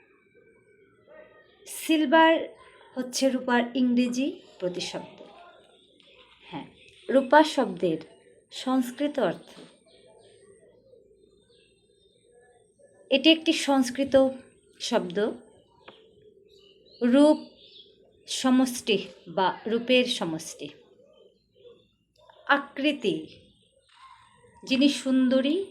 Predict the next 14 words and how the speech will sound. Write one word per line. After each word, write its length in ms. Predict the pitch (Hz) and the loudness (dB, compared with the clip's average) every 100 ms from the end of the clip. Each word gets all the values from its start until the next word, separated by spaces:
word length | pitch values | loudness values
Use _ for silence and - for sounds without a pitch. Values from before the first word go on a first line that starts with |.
| - | -12
সুন্দর 680 | - - 247 247 262 330 - - - | -12 0 2 4 6 4 2 -14 -8
বা 260 | 214 269 - - | -2 -2 -4 -6
আকর্ষণীয়, 640 | 226 233 208 - 170 139 - - - - _ _ - _ _ - | -6 -6 -10 -12 -12 -12 -16 -20 -20 -20 _ _ -20 _ _ -10
তিনি 260 | 196 196 | -6 -4
হচ্ছেন 380 | 196 202 - 277 - - - - | -4 -8 -10 -10 -10 -20 -18 -8
রূপা। 320 | 180 - - - - - - - - - - - 415 - - - - - _ _ - _ _ _ _ _ _ - | -8 -6 -12 -14 -20 -20 -20 -20 -20 -20 -20 -20 -20 -20 -20 -20 -20 -20 _ _ -20 _ _ _ _ _ _ -8
রূপা 520 | 254 294 294 311 302 - - | 0 2 6 8 8 4 -6
সংস্কৃত 640 | - 269 269 - 311 - | 0 2 2 -2 -2 4
উৎপত্তির 920 | 320 294 254 - 247 247 - 254 247 226 | 4 4 0 -6 -6 -6 -2 -2 -2 -6
একটি 320 | - - 214 | -10 -8 -4
নাম। 480 | 190 147 139 120 - _ _ _ _ _ _ _ _ _ _ _ _ _ _ _ _ _ _ _ _ - | -4 -4 -8 -12 -18 _ _ _ _ _ _ _ _ _ _ _ _ _ _ _ _ _ _ _ _ -18
সৌন্দর্য 680 | - 254 247 240 254 - 233 | -6 -2 0 2 0 0 0
বা 200 | 202 180 | 2 2
রূপ, 200 | 170 | -2